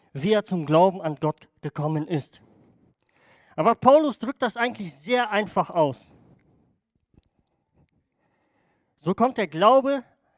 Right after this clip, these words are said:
aus der Verkündigung, die Verkündigung aus dem Wort Gottes. Sehr einfach ausgedrückt.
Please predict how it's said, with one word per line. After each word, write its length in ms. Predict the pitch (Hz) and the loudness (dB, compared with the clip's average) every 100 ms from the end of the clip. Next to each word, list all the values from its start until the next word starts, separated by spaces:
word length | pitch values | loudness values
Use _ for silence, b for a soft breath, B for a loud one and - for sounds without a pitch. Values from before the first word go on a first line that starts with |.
| _ _ | _ _
aus 160 | 156 - | -4 -4
der 100 | 147 | -4
Verkündigung, 680 | 160 - 240 233 220 214 170 - - | -6 -2 -2 -2 -2 -2 -4 -16 -16
die 80 | 139 | -10
Verkündigung 720 | 147 - 202 202 180 175 - | -10 -4 -4 -2 -4 -6 -4
aus 200 | 147 147 | -6 -6
dem 180 | 156 127 | -6 -6
Wort 220 | 135 - | -6 -6
Gottes. 420 | 139 - 131 - _ _ _ _ _ _ _ _ _ _ _ _ _ _ _ _ _ _ _ _ _ _ _ _ _ _ _ _ _ _ | -8 -10 -20 -20 _ _ _ _ _ _ _ _ _ _ _ _ _ _ _ _ _ _ _ _ _ _ _ _ _ _ _ _ _ _
Sehr 400 | 139 175 269 240 | -12 -4 -2 0
einfach 320 | 226 240 196 165 | -2 -2 -4 -2
ausgedrückt. 600 | 202 - 147 123 - | -4 -4 -10 -10 -16